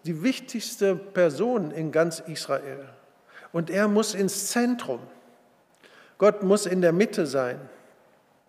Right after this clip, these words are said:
Und als das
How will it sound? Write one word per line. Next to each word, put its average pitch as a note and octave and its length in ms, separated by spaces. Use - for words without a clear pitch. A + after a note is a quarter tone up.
Und D#3 160
als D#3+ 320
das - 540